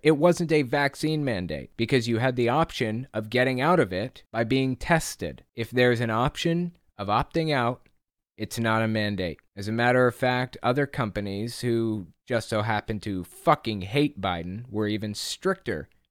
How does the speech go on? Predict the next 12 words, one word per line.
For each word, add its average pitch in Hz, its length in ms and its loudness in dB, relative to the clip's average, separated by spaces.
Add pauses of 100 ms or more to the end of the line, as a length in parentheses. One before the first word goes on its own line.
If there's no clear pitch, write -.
(140)
about 110 320 2
their 101 160 0
mandates. 87 720 -8 (200)
Biden's 185 420 4
mandate 95 560 -2
was 90 480 -2
either 117 280 0
you 107 160 0
had 139 120 -2
to 165 80 0
get 180 160 2
vaccinated 113 840 -2